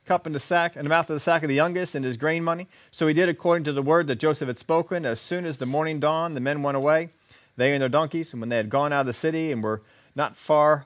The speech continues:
off, Joseph said to his steward, "Get up, follow the men, and when you overtake them, say to them, 'Why have you repaid evil for good?'" Now, who put the stuff in the sack?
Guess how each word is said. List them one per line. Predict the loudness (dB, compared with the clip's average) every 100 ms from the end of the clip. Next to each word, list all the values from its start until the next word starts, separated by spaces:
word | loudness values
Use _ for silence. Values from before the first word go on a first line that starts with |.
| -2
off, | 0 0 -2 -2
Joseph | 2 2 2 -4
said | -2 2 2 0
to | -2 2
his | 2 0
steward, | -6 0 2 4 2 4
"Get | 4
up, | 4 4
follow | 4 4
the | 4
men, | 0
and | 0
when | 0
you | 0 0
overtake | 0 0 0 0
them, | -4
say | -2 0 0
to | 0
them, | 0 0
'Why | 0 0
have | 0 -2
you | -2
repaid | 0 0 0
evil | 0 0 0
for | -2 0
good?'" | 4 2 0 -14 2
Now, | 4 6
who | 4 0
put | 2 2 2
the | -2 -2
stuff | 6 6 6 0
in | -2 -2
the |
sack? | 4 6 6 2